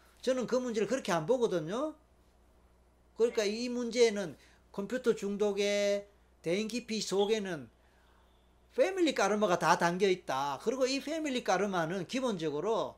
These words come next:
Speaker 1: 전생에서 오는 거고 혈통에서 오는 것이지만 조상에서 오는 것이지만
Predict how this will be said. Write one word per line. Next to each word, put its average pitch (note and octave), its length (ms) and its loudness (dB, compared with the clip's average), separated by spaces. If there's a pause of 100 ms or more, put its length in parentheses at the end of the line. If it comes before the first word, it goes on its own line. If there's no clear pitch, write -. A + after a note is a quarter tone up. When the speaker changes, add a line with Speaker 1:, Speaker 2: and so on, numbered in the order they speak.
(600)
Speaker 1:
전생에서 G#3+ 640 0
오는 E3 180 -4
거고 D3+ 560 0 (480)
혈통에서 B3 560 0
오는 F#3+ 160 -4
것이지만 F3+ 400 -4
조상에서 A3+ 520 -2
오는 F3+ 160 -6
것이지만 E3+ 580 -6